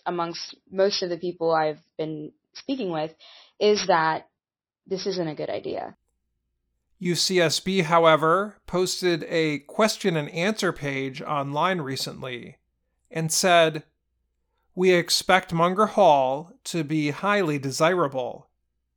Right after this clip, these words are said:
Speaker 2: Nolan Gray is a researcher at the University of California, Los Angeles. He studies urban planning.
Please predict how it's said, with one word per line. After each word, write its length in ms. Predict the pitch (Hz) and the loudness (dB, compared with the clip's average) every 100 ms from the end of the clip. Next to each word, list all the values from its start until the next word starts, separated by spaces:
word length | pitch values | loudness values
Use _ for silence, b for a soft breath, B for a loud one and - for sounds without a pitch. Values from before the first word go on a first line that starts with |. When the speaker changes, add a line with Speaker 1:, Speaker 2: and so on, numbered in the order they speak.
| _ _ _ _ _ _ _ _ _ _ _ _ _ _ _ _ _ - | _ _ _ _ _ _ _ _ _ _ _ _ _ _ _ _ _ -8
Speaker 2:
Nolan 480 | 151 180 175 160 151 | 0 2 4 2 0
Gray 480 | 160 180 175 170 165 | 2 2 4 2 -2
is 340 | - 165 147 | -2 -4 -2
a 80 | 156 | -2
researcher 920 | 151 190 - 170 156 - 156 160 196 _ _ _ | 0 -2 0 0 0 0 2 0 -2 _ _ _
at 200 | - 185 | -2 -2
the 80 | 196 | 2
University 520 | 220 254 214 208 170 | 2 4 2 0 0
of 100 | 160 | -2
California, 920 | - 170 143 - 196 208 170 143 135 | 2 2 0 -2 0 0 2 0 -2
Los 260 | 139 139 - | -2 -2 -2
Angeles. 840 | 180 196 135 131 131 131 - - _ _ _ _ _ _ _ _ | -2 -2 -4 -8 -8 -10 -14 -14 _ _ _ _ _ _ _ _
He 200 | - 175 | -8 -6
studies 560 | - 170 160 151 143 - | -2 0 0 0 -4 -4
urban 340 | 151 139 135 | -4 -4 -8
planning. 720 | - 175 180 160 127 117 135 | -8 -4 -2 -2 -4 -8 -16